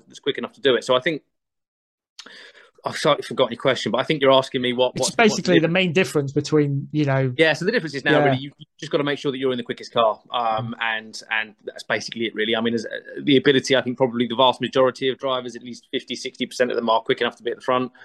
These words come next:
Speaker 1: I
Speaker 2: Mm.
Speaker 1: would hopefully be one of those drivers, um, and in the right car, I think I could probably achieve that. Um, the, the, the biggest differences between then and now, um, the cars are purpose-built race cars. In those days, the Cosworth was a road car.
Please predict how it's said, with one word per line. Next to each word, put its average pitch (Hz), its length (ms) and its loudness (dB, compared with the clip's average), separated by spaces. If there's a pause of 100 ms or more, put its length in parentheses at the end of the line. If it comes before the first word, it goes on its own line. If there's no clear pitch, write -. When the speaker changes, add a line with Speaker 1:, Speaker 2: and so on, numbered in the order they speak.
(200)
Speaker 1:
I 110 100 2
Speaker 2:
Mm. 104 60 0
Speaker 1:
would 110 100 -4
hopefully 120 320 -2
be 117 100 -2
one 120 140 2
of 120 60 2
those 120 160 2
drivers, 131 500 0
um, 113 440 -8
and 120 140 -2
in 123 60 0
the 120 80 2
right 120 180 0
car, 123 340 0 (400)
I - 60 -4
think 135 180 -4
I 117 60 0
could - 140 -18
probably 120 220 2
achieve 127 320 -2
that. 104 260 -4
Um, 117 380 -2 (720)
the, 143 440 -14
the, 156 240 -4
the 156 140 0
biggest 160 320 0
differences 156 520 -2
between 151 420 0
then 156 120 2
and 156 100 -2
now, 160 480 -4
um, 139 600 -6
the 117 100 -8
cars 147 300 4
are 135 160 4
purpose-built 147 500 -2
race 143 200 -2
cars. 156 400 -4
In 131 100 -12
those 135 220 -8
days, 131 320 0
the - 80 -20
Cosworth 131 480 -4
was 123 160 -2
a 117 60 -6
road 135 240 4
car. 143 280 0